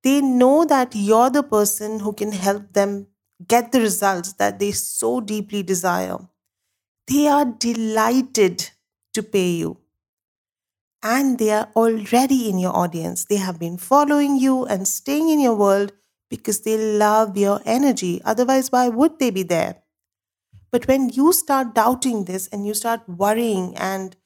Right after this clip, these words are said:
staying anxious about the fact, "Do they even like me?" Or, "Do they want to work with me?" Or that, "They definitely don't want to pay me," <laughs> right? And, "They definitely don't want to pay me what I charge."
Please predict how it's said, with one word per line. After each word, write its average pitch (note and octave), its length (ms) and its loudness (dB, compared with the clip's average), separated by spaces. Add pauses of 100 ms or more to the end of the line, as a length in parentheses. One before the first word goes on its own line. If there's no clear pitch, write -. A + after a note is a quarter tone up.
(240)
staying A#3 500 -4
anxious A#3 480 -2
about F#3+ 260 -8
the F#3+ 60 -16
fact, F#3+ 420 -2 (280)
"Do F#3+ 120 -4
they G3 140 4
even F#3 260 0
like G3 340 0
me?" B3+ 340 0 (400)
Or, G3 160 4
"Do G3+ 100 -6
they G#3 100 2
want F#3+ 200 2
to F3+ 80 0
work A3+ 260 4
with A#3+ 140 -2
me?" A#3 400 0 (480)
Or G3+ 480 2
that, G3 240 -6
"They B3 100 0
definitely B3 480 0
don't F#3 160 2
want F3+ 140 2
to E3+ 200 -6
pay G#3 120 0
me," D#3+ 400 -4
<laughs> - 80 0
right? A#3 300 0 (120)
And, F#3+ 280 -4 (100)
"They F#3+ 120 0
definitely G#3+ 500 -2
don't G#3+ 140 6
want G#3+ 120 2
to G#3 160 0
pay G3 80 4
me F#3+ 120 -2
what F3 180 -2
I E3+ 100 -2
charge." - 540 0